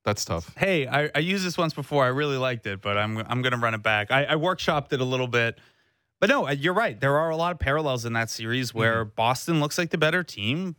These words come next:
Speaker 2: and that's how that series played out, too, was that it was a four three series win, and that game seven was really tight. But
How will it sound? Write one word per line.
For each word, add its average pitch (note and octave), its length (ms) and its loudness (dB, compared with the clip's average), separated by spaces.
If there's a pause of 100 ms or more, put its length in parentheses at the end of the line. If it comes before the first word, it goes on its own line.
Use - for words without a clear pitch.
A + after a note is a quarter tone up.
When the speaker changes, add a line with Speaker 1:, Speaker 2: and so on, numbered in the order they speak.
(400)
Speaker 2:
and C3 400 0
that's E3 200 2
how A3+ 100 2
that G3+ 180 0
series D3+ 260 -2
played C3 240 2
out, G#3+ 240 0
too, A3+ 200 -4
was C#3+ 220 0
that C3 260 0 (340)
it D#3+ 80 2
was F3 180 2
a F3+ 80 2
four D3+ 280 0
three D3+ 640 -2
series C#3 420 0
win, D3 300 2
and C3+ 180 -2
that B2+ 180 -2
game C3 220 -2
seven C3 320 -2
was D3 140 -4
really D#3 180 -2
tight. F3 300 0 (280)
But C#3+ 260 2